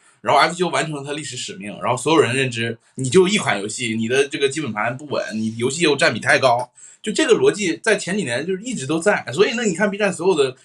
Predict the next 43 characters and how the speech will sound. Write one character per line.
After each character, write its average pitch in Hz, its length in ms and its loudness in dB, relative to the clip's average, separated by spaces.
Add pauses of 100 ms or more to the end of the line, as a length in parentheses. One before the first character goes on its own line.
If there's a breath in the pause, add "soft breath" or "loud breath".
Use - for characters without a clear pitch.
(120)
过 190 140 2
去 185 60 0
这 175 100 0
几 139 80 -4
年 104 180 -6
的 123 280 -4 (320 soft breath)
这 117 80 -14
个， 113 200 -4 (140)
这 - 100 -12
个 113 140 -2
每 110 160 0
个 107 80 -4
季 156 140 -6
度 139 100 0
的 120 100 2
这 113 80 -2
个 110 80 -2
财 123 140 -6
报 143 100 4
一 135 100 4
发， 123 340 2
除 127 240 -2
了 151 180 4
我 113 100 -2
们 117 160 -6
每 107 140 -6
次 127 140 -10
讲 113 200 -2
破 135 160 -2
圈、 123 300 -4
用 127 80 -16
户 127 80 -14
量 120 100 -4
增 120 80 -12
长 104 140 -6
的， 101 140 -6
一 190 40 -8
直 139 100 -8
在 135 120 6
讲 107 260 -6
我 101 80 -16
们 104 120 -16
的 120 240 -8